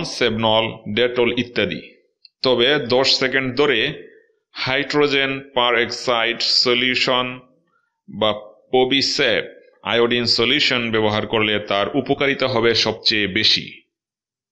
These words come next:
যদি খুব বেশি রক্ত না পড়ে, তবে রক্তপাত ঠেকাতে ছোট ব্যান্ড এইড বা গজ ব্যবহার করতে পারেন। তবে লক্ষ্য রাখুন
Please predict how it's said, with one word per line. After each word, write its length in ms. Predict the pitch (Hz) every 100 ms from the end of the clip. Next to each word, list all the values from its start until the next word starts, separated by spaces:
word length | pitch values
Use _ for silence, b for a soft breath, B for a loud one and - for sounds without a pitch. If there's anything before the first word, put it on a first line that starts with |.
| _ _ _ _ B B B B
যদি 220 | 127 135
খুব 220 | 135 151 147
বেশি 240 | 165 165
রক্ত 240 | 170 165 175
না 160 | 156 160
পড়ে, 300 | 160 131 113 170 -
তবে 220 | 120 117
রক্তপাত 560 | 113 117 - 120 117 113 113
ঠেকাতে 420 | - 160 156 123 160 160
ছোট 200 | 131 127 120
ব্যান্ড 420 | 110 117 117 143 - - - 120
এইড 320 | 113 135 139 - - -
বা 180 | 95 101 98
গজ 260 | 113 147 139
ব্যবহার 320 | 123 110 110
করতে 260 | - 107 101
পারেন। 280 | 92 73 - - _ _ _ _ _ _ B B B B
তবে 200 | 131 123
লক্ষ্য 320 | 127 143 -
রাখুন 400 | 170 165 151 135